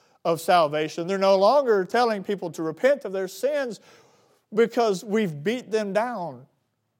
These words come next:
And now we don't have to worry about them. And then every now and then there's a spark, or we'll call it a revival,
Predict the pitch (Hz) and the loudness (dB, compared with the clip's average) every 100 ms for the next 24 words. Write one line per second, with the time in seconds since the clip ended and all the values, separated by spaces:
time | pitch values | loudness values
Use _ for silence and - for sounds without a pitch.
0 | _ _ _ _ _ _ _ _ _ _ | _ _ _ _ _ _ _ _ _ _
1 | _ _ - 214 233 247 247 247 247 247 | _ _ -8 -4 0 2 2 2 0 -2
2 | 233 233 254 349 247 175 143 147 117 196 | -2 0 0 0 2 0 0 -8 -10 -14
3 | _ _ _ _ _ _ _ _ _ _ | _ _ _ _ _ _ _ _ _ _
4 | _ - 185 196 196 226 262 269 240 226 | _ -4 0 0 0 2 2 2 2 2
5 | 214 202 220 185 165 160 - 190 170 233 | 2 0 -2 -2 -4 -8 -4 2 2 2
6 | 262 _ _ _ _ _ _ _ _ _ | -2 _ _ _ _ _ _ _ _ _
7 | 160 170 180 175 190 185 208 196 170 156 | -2 0 0 0 0 2 2 2 0 -2
8 | 147 147 170 196 233 247 | -2 -2 0 0 -4 -10